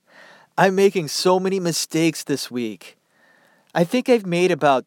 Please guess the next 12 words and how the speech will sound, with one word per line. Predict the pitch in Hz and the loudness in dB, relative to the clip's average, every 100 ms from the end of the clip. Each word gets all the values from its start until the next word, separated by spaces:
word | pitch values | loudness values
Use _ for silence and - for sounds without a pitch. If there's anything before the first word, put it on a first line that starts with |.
| _ | _
thirty | - 160 160 160 156 | 2 2 2 -2 -8
mistakes | 139 - - 127 123 - | -10 -8 -4 -2 -4 -8
already. | 135 110 101 95 95 | -6 -6 -6 -8 -2
I'm | 127 156 | 0 2
about | 143 143 139 131 127 _ _ _ _ _ _ _ _ _ | 2 2 4 2 -2 _ _ _ _ _ _ _ _ _
halfway | - 170 170 165 | 2 4 4 -2
done. | 131 131 131 143 156 | -2 -4 -2 -2 -4
Oh, | 147 | -4
more, | 117 107 107 101 - | -4 -6 -8 -8 -10
more | - 160 160 | -2 2 2
than | 120 104 | 2 -8
that. | 101 92 | -10 -10